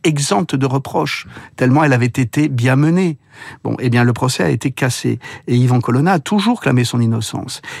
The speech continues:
Et pour preuve, euh, on lui a toujours refusé la présomption d'innocence.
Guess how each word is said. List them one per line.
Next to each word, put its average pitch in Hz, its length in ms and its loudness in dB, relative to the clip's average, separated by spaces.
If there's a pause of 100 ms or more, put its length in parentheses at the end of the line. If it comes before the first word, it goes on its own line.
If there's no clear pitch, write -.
(100)
Et 139 300 0
pour 131 140 -4
preuve, 135 480 -2 (800)
euh, - 180 0 (920)
on 147 80 4
lui 156 120 4
a 175 60 2
toujours 196 420 0
refusé 135 600 0
la 110 100 -6
présomption 110 440 -6
d'innocence. 110 560 -8